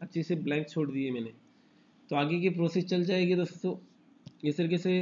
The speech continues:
आप design कर रहे हो, देख लीजिए। फिर भी आपको डिज़ाइन पसंद नहीं आते तो फिर से edit पर click कीजिए। यहाँ पे देखिए edit box है, यहाँ पे edit पर click करने के बाद आपको फिर से design कर सकते हो। तो आपको टी शर्ट पसंद आ गया तो I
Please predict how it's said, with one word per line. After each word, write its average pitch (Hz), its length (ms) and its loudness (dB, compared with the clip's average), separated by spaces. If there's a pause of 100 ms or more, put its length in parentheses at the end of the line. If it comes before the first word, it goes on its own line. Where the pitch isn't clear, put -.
(180)
आप 147 160 -2
design 165 280 2
कर 175 120 0
रहे 175 140 2
हो, 175 220 2
देख 151 240 -2
लीजिए। 175 400 0 (520)
फिर 170 100 6
भी 180 100 4
आपको 180 220 2
डिज़ाइन 175 320 4
पसंद 185 280 0
नहीं 180 100 2
आते 175 160 0
तो 170 120 -2
फिर 160 180 -2
से 170 140 0
edit 170 280 0
पर 175 100 -2
click 175 240 -4
कीजिए। 175 240 2
यहाँ 170 100 0
पे 175 80 0
देखिए 165 220 0
edit 160 180 2
box 170 280 0
है, 175 60 2
यहाँ 156 140 -2
पे 160 220 0
edit 165 240 0
पर 175 180 -4 (460)
click 170 220 2
करने 165 280 2
के 170 140 -2 (200)
बाद 165 320 2
आपको 170 320 -4
फिर 165 180 -2
से 165 140 -4
design 151 320 0
कर 165 160 -2
सकते - 320 -10
हो। 120 140 -8 (720)
तो 175 80 2
आपको 156 320 2
टी 165 140 -2
शर्ट 175 320 -2
पसंद 185 340 0
आ 185 100 0
गया 185 220 2
तो 180 100 -2
I - 240 0